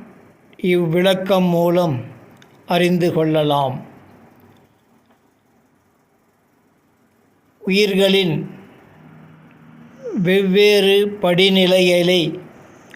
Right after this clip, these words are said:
உயிர்களின் வெவ்வேறு படிநிலைகளை நாம் அறிவோம். அதாவது, ஓரறிவு பெற்ற தாவரம் முதல்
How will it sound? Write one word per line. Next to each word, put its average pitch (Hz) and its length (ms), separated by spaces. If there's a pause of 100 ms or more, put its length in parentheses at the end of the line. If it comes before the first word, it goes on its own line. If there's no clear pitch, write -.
(120)
உயிர்களின் 190 960 (1040)
வெவ்வேறு 190 1120 (380)
படிநிலைகளை 180 1160 (260)
நாம் 175 680
அறிவோம். 165 680 (1200)
அதாவது, 175 880 (960)
ஓரறிவு 196 1040
பெற்ற 185 680 (480)
தாவரம் 180 580
முதல் 180 560